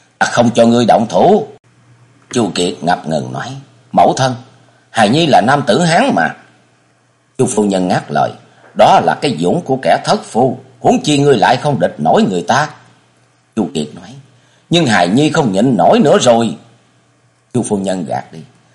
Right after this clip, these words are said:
"Không nhịn nổi thì cũng phải nhịn." Chu Kiệt trợn mắt cơ hồ như rách cả mí ra.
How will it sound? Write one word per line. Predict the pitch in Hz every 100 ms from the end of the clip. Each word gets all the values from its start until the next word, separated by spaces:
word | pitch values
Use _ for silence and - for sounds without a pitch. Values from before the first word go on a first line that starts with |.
| _
"Không | - 143 113
nhịn | 95 120 110
nổi | 92 202 226
thì | -
cũng | - 147
phải | - 208
nhịn." | 208 120 151 - _ _ _ _ _ _ _ _ _ _ -
Chu | 139 -
Kiệt | 82 -
trợn | 80 85 110
mắt | 139 - -
cơ | 123
hồ | 104 76 71 69
như | 101 107 107
rách | 117 - -
cả | 87
mí | 117 127
ra. | 165